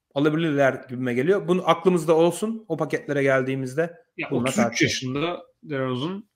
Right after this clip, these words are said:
Speaker 1: Evet.
Speaker 2: Otuz dört olacak yani bu yaz. Evet.
Speaker 1: Evet.
Speaker 2: Bilmiyorum.
Speaker 1: Bakalım. Heh, DeRozan için başka bir takas. Az önceki takası biraz genişle-,
Speaker 2: Hı.
Speaker 1: genişlettik burada.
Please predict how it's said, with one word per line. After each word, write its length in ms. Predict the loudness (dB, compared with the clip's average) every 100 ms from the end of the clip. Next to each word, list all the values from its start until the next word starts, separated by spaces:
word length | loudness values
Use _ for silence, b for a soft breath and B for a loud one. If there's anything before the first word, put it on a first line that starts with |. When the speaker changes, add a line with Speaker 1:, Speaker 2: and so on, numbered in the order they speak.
| _ _ -12
Speaker 1:
Evet. 180 | -8 -8
Speaker 2:
Otuz 140 | 0
dört 220 | 4 4 2
olacak 400 | 0 -2 -4 -4
yani 200 | -6 -6
bu 60 |
yaz. 420 | -8 -10 -18 -20 _ _ _ -12
Evet. 240 | -10 -10 -14 -20 _ -18
Speaker 1:
Evet. 340 | -16 -18 -20 _ _
Speaker 2:
Bilmiyorum. 360 | -14 -12 -12 -16 _ _ _ _ _ _ _ _ _ _ _ _ _ _ _ _ _ _ _ -10
Speaker 1:
Bakalım. 340 | -6 -4 -6 -8 -2
Heh, 240 | -2 2
DeRozan 420 | 6 6 4 0
için 320 | -2 -4 -2
başka 320 | -2 -2 0 0
bir 160 | 0 -6 _
takas. 420 | -6 0 0 -2 0
Az 140 | 2 4
önceki 280 | 2 0
takası 360 | 0 0 0 2
biraz 360 | 4 2 0 -12 -4
genişle-, 460 | 2 2 2 0 -2
Speaker 2:
Hı. 100 | -8 _ -2
Speaker 1:
genişlettik 720 | 2 2 2 0 0 -8 -6
burada. 460 | -8 -2 -2 -4